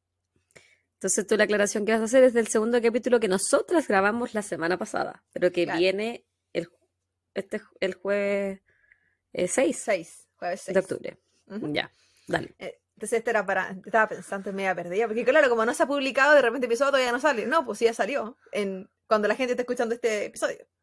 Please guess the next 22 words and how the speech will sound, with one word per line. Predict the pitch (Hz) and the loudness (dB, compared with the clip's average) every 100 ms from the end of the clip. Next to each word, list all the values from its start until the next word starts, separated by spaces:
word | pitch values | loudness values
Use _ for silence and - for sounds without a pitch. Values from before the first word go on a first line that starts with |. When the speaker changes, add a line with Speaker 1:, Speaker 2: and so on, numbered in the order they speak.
| _ _ _ _ _ _ | _ _ _ _ _ _
Speaker 1:
Sí. | - 196 | -2 0
Speaker 2:
Entonces, | 165 247 320 - | 0 -2 -2 0
en | 262 | 2
el | 320 | 2
episodio | 370 349 392 403 | -2 -2 -2 0
dos, | 311 302 - - _ _ - | 0 -4 -8 -20 _ _ -12
yo, | 208 311 - | -4 -2 2
ah, | 262 262 254 | 4 4 4
hablé | 233 233 269 | 0 -2 -4
de | 294 | -4
las | 392 - | -8 -2
manos | 277 330 285 302 262 | 0 0 -2 -8 -6
de | 277 277 269 269 269 262 254 247 240 247 - _ _ _ | -2 0 0 0 0 0 -2 -4 -8 -12 -18 _ _ _
el, | 226 233 226 220 208 - | -6 -6 -6 -8 -10 -10
el, | 107 180 - - | -8 -6 -6 -6
el | 196 | -10
asesino | 214 233 226 208 202 359 _ _ 196 196 | -10 -14 -12 -12 -12 -16 _ _ -18 -12
de | 196 190 185 - - 208 _ _ _ _ _ _ _ _ | -10 -8 -10 -12 -16 -20 _ _ _ _ _ _ _ _
Tsutomu. | _ - 208 180 202 254 - _ _ _ _ _ _ - | _ -18 -16 -10 -10 -12 -18 _ _ _ _ _ _ -18
No | 226 | -18
me | 202 _ _ _ _ | -18 _ _ _ _
acuerdo | - - 202 | -20 -20 -20